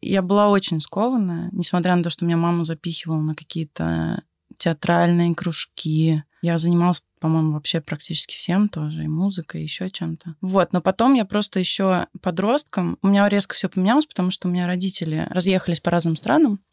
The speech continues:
и так вышло, что в какой-то момент я осталась с бабушкой. Бабушка кайф, и классно, но, видимо, в переходный возраст тебе всё-таки нужны мама с папой. А я как-то оказалась на какое-то время одна и не очень допоняла вообще, чё стряслось.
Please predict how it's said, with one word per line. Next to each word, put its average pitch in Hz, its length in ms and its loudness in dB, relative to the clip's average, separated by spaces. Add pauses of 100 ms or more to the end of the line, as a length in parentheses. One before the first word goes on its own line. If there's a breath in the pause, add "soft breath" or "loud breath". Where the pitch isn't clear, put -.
(100)
и 196 80 -2
так 190 180 -2
вышло, 226 240 -2
что 175 260 0
в - 60 -2
какой-то - 300 -2
момент 202 260 6
я 185 60 2
осталась 196 320 2
с - 60 0
бабушкой. 160 580 -4
Бабушка 175 440 -2
кайф, 240 440 0
и - 80 0
классно, 208 400 2
но, 175 320 4
видимо, 170 460 2
в - 100 -12
переходный 175 420 2
возраст 214 360 2
тебе 170 180 -4
всё-таки - 400 -2
нужны 160 540 2 (140)
мама 151 280 2
с - 80 -6
папой. 160 500 -4 (260)
А 170 60 2
я 175 100 4
как-то 185 400 -2
оказалась 175 560 2
на 170 100 2
какое-то - 380 -4
время 165 320 0
одна 175 540 0
и 165 100 2
не 165 140 2
очень 160 460 0
допоняла 160 580 0
вообще, 147 280 -4
чё - 200 -6
стряслось. - 720 -2